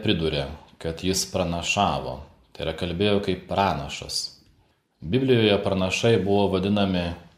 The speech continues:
regėtojais. Jie matė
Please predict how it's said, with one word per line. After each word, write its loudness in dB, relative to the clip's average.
regėtojais. -2
Jie -6
matė 2